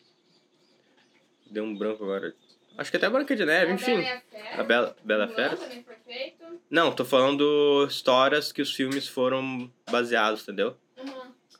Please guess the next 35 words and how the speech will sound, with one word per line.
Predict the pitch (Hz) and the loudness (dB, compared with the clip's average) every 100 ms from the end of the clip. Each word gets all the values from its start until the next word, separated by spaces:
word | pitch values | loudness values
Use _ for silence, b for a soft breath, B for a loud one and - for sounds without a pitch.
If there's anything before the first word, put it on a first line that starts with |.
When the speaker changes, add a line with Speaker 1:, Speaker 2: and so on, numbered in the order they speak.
| - | -12
Speaker 1:
Pequena | 120 135 | 0 2
Sereia, | 135 147 127 135 156 147 123 - | 4 4 4 6 6 6 4 2
coisa | - 123 123 | 0 2 0
assim, | - 143 156 | 0 0 2
a | |
história | 117 - 127 | 2 4 4
não | 147 151 | 4 4
é | 196 | 4
original | 202 196 180 160 | 6 4 4 4
da | 185 | 4
Disney, | 190 185 151 110 B B B | 2 0 -2 -2 B B B
mas | 113 117 117 | 0 2 2
o | |
que | 127 | 0
a | 143 | 0
gente | 139 | 2
mais | 156 147 - | 4 4 2
conhece | 196 165 175 - | 2 4 2 2
ali | 208 190 190 | 2 2 2
é | 202 202 190 | 2 2 2
a | |
produção | 190 202 190 202 190 | 2 0 0 0 0
da | 190 | 0
Disney | 196 180 180 190 | 0 -2 0 0
ali. | 165 160 190 B B - | 0 -2 -6 B B -10
Então | 143 147 | 2 2
isso | 143 | 4
que | |
eu | 156 | 4
quero | 156 160 | 4 4
dizer, | 151 156 | 4 0
que | 147 | 0
aquelas | 143 143 143 | 0 2 2
produções | - 165 - 165 | 0 -2 2 2
originais | 175 165 170 151 160 208 - | 2 0 2 2 2 0 -6